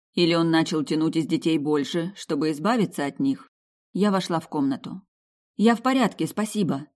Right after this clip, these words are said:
ответила быстро и огляделась, отметив, что в лазарете стало ещё меньше целителей, чем было. «Плохой признак», подумалось невольное.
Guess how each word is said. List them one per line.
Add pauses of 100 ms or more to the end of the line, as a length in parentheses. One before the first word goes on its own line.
(220)
ответила
быстро
и
огляделась,
отметив,
что
в
лазарете
стало
ещё
меньше
целителей,
чем
было. (460)
«Плохой
признак», (180)
подумалось
невольное.